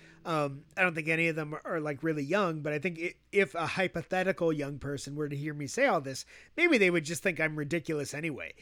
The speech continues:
<laughs> to even concern myself with this, the fate of, like, traditional show business. Um, they think what's happening on TikTok is the future. Um, and that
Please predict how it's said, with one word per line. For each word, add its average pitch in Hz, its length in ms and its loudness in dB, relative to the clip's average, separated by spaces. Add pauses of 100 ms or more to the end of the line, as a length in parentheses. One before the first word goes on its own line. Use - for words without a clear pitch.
<laughs> - 180 -20
to 202 260 0 (100)
even 170 260 -2
concern 170 460 -2
myself 135 420 -6
with 107 160 -14
this, 87 320 -12 (300)
the 151 100 -2
fate 151 420 -4
of, 143 160 -4
like, 143 260 -4
traditional 147 880 -4
show 147 320 -4
business. 95 640 -6 (460)
Um, 131 480 -6 (840)
they 175 140 8
think 196 280 0
what's 170 320 -2
happening 165 460 -2
on 151 240 -4
TikTok 135 600 -2 (520)
is 175 260 2
the 151 120 0
future. - 560 -16 (440)
Um, 127 540 -6 (320)
and 165 160 0
that 156 160 -2